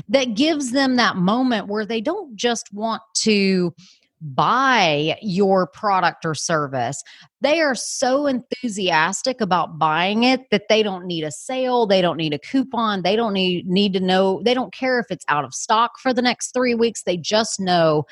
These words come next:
they need it. And that is where you wanna be. We want products and people that are so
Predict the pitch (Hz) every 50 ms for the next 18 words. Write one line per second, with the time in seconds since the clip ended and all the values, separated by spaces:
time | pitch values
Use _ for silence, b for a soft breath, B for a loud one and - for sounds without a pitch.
0 | B B B 247 170 B 180 165 202 190 185 180 185 180 180 185 190 196 208 208
1 | 208 202 196 175 - - _ - 196 180 156 139 135 123 107 - - _ - 240
2 | 233 - b b b b b b _ _ _ _ - 220 214 214 214 214 214 208
3 | 208 208 208 208 208 208 208 185 208 - _ _ _ _ _ _ _ _ _ _
4 | _ 214 175 160 165 220 214 226 247 254 262 247 196 202 202 220 214 202 196 185
5 | 196 190 180 185 175 170 160 147 135 123 165 160 135 90 73 64 73 113 170 180
6 | 175 190 226 247 269 294 277 247 285 277 269 214 - - - - 220 208 196 190
7 | 196 208 214 208 - - - 196 190 175 - - - - 214 208 - - 254 254
8 | 247 247 240 202 208 185 190 190 180 - - - - 214 196 208 220 226 247